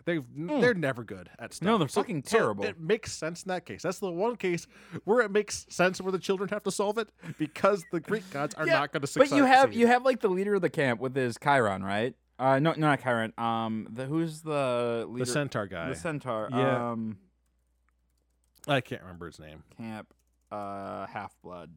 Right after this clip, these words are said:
Speaker 2: Which in most, in most fantasy things, Half-Blood is a slur, and in this one, it's like, no, that's the camp we
Speaker 1: Yeah.
Speaker 2: go to.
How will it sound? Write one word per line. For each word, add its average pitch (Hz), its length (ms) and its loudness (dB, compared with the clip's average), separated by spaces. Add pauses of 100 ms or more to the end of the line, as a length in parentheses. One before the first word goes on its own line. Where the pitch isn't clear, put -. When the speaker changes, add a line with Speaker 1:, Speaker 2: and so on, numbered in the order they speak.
(320)
Speaker 2:
Which 170 240 0
in 175 240 2
most, 175 420 6 (260)
in 165 160 2
most 190 280 4
fantasy 214 420 2
things, 226 420 0
Half-Blood 190 380 4
is 180 140 2
a 123 120 0
slur, 156 720 -2 (420)
and 165 600 2
in 165 180 -2
this 196 180 0
one, 165 160 2
it's 156 160 0
like, 175 160 0
no, 240 160 4
that's 214 180 2
the 233 80 0
camp 143 280 -4
we 127 100 -2
Speaker 1:
Yeah. 120 40 -6
Speaker 2:
go 131 140 2
to. 143 260 -6